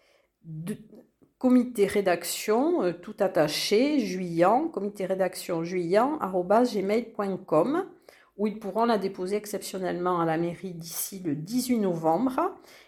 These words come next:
Il y aura un jury donc, qui va choisir les contes qui seront lus lors de la soirée du quatre décembre. Et le conteur doit donc accepter que son conte, s'il est retenu, soit lu en public et édité dans un petit recueil qui sera vendu au profit du Téléthon.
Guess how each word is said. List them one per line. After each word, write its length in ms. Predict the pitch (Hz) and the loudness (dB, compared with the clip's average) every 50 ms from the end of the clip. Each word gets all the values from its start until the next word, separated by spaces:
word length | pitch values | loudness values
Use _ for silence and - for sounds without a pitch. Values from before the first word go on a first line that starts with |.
| _ - | _ -8
Il 100 | 202 196 | -6 2
y 60 | 208 | 2
aura 160 | 233 233 269 | 4 6 6
un 100 | 269 262 | 6 6
jury 340 | 240 214 214 196 - 202 233 | 4 2 0 -4 -4 -8 -6
donc, 180 | 254 233 202 196 | -4 -6 -6 -6
qui 100 | - - | -8 -6
va 140 | 196 190 | -4 -4
choisir 440 | 190 - - 196 190 190 190 202 202 | -4 -4 -2 -2 -2 -2 -2 -4 -4
les 220 | 190 175 170 175 - | -4 -4 -6 -6 -4
contes 240 | - 214 214 208 | -4 -2 -2 -2
qui 140 | 214 - 180 | -4 -8 -10
seront 280 | - - 190 180 185 180 | -8 -8 -6 -4 -2 -2
lus 160 | 175 185 190 | -2 -2 -2
lors 220 | 170 208 233 240 | 0 2 2 2
de 100 | 233 202 | 2 2
la 140 | 202 190 190 | 2 2 0
soirée 360 | 190 - - - 185 175 196 | 0 -2 -2 -2 -2 -2 -2
du 160 | 185 165 151 156 | -4 -4 -6 -4
quatre 320 | - 233 220 220 - 208 | -2 -2 -2 -2 -6 -6
décembre. 760 | 180 175 175 - - - 165 160 175 220 262 262 311 339 370 359 - - - - - - - _ _ _ | -6 -6 -6 -6 -4 -2 0 0 0 0 -2 -2 -2 -4 -4 -8 -14 -20 -20 -20 -20 -20 -20 _ _ _
Et 60 | 170 | -2
le 140 | 175 202 202 | -2 -2 -2
conteur 640 | 202 208 185 180 180 - - 240 269 320 339 330 - - _ _ _ _ _ _ _ _ _ | 0 -2 -2 -2 -4 0 2 4 4 4 2 0 -6 -16 _ _ _ _ _ _ _ _ _
doit 260 | 175 165 165 196 208 | -16 -14 -2 0 2
donc 220 | 202 208 214 196 190 | 2 4 4 4 4
accepter 720 | 202 - - - - 190 - - - _ - 262 311 294 | 2 2 -2 -2 -2 -2 -2 -4 -12 _ -6 -6 -6 -4
que 80 | - 214 | -6 -8
son 240 | - - 202 185 175 | -6 -4 -4 -6 -4
conte, 380 | 180 - 185 233 262 - 262 | -2 -2 -2 -2 2 0 0
s'il 260 | 247 - - 190 185 | 0 0 -2 0 0
est 60 | 185 180 | 0 0
retenu, 440 | 185 233 226 - 202 185 196 240 | 0 -2 -4 -4 -6 -4 -2 -2
soit 240 | 262 254 - - 208 | -4 -4 -2 -2 0
lu 160 | 208 202 190 | 0 0 0
en 160 | - - 202 202 | 0 0 0 -2
public 560 | 202 - 190 180 180 202 254 254 - - - - | -4 -8 -12 -10 -6 -6 -6 -6 -6 -12 -6 -4
et 100 | 196 226 | -4 -4
édité 380 | 196 202 202 180 - - 269 | -4 -6 -10 -10 -6 -4 -2
dans 220 | 262 247 220 214 214 | 0 0 0 0 -2
un 80 | 202 | -2
petit 280 | 196 202 196 196 - 196 | -4 -6 -8 -8 -8 -6
recueil 360 | 180 185 180 180 - 262 262 | -6 -6 -6 -4 -4 -4 -4
qui 80 | 262 254 | -6 -8
sera 280 | - - 190 190 190 | -8 -8 -2 -2 -2
vendu 340 | 180 180 185 185 196 220 262 | -2 0 -2 -2 -2 -4 -4
au 60 | 254 | -6
profit 320 | - - 214 208 - - 233 | -6 -8 -14 -12 -10 -10 -10
du 160 | 214 202 202 | -10 -10 -12
Téléthon. 640 | - - 269 233 208 202 - - - 151 139 160 | -6 -4 -2 -2 -2 -4 -4 -8 -8 -8 -8 -8